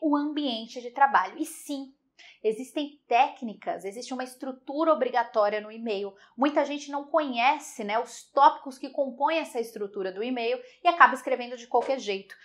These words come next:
o que muitas vezes gera dentro das empresas muita confusão. Especificamente nas provas, especificamente nas provas, é importante que você conheça esse gênero textual aqui,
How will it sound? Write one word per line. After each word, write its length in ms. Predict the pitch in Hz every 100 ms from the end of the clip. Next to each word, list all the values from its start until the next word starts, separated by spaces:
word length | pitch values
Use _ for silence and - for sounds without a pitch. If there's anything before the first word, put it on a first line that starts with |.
| -
o 120 | 269
que 120 | 269
muitas 560 | 254 262 359 440 392 285
vezes 300 | 277 285 247
gera 380 | 220 269 294 269
dentro 320 | 208 269 294
das 200 | 247 233
empresas 640 | 220 190 214 254 233 196 - _ -
muita 380 | 226 285 302
confusão. 580 | 302 302 302 339 220 - - _ - -
Especificamente 960 | 539 - 415 403 370 - 302 277 277
nas 300 | 269 269 -
provas, 480 | - 220 208 214 220
especificamente 720 | 240 262 262 254 226 208 -
nas 240 | 233 233 -
provas, 320 | 214 196 226
é 60 |
importante 500 | 339 381 359 320 320
que 60 | -
você 260 | 269 277 302
conheça 540 | - 254 254 302 -
esse 180 | - 226
gênero 400 | 208 190 190 180
textual 500 | 190 185 220 180 190
aqui, 440 | 254 - 254 262